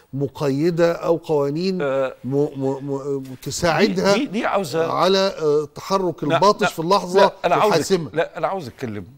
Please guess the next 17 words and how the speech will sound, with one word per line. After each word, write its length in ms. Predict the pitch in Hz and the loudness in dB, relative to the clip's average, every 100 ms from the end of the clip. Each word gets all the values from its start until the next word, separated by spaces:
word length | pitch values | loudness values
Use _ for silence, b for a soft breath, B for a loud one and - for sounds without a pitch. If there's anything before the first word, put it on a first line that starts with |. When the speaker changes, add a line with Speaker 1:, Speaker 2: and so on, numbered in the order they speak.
| _ | _
Speaker 1:
آه. 100 | 131 | -6
Speaker 2:
ده 60 | 113 | -6
كلام، 460 | 120 120 143 143 113 _ b b b b | -6 -6 -6 -8 -14 _ b b b b
لو 160 | 101 - | -12 -10
أنت 180 | 160 95 | -6 -2
قعدت 380 | 117 - - - | -2 -4 -14 -20
تقول 160 | _ 127 | _ -10
بهذا 260 | 92 95 113 | -8 -8 -8
Speaker 1:
مم. 60 | |
Speaker 2:
الشكل، 520 | 110 - 123 - - | -6 -6 -8 -10 -18
إحنا 200 | - - | -16 -10
عمرنا 260 | 104 107 147 | -8 -4 -2
ما 120 | 127 | -4
هيكون 240 | - - 110 | -6 -6 -4
لا 80 | |
عندنا 260 | 104 131 135 | -4 -6 -8
حرية 440 | 92 104 143 143 | -10 -10 -8 -8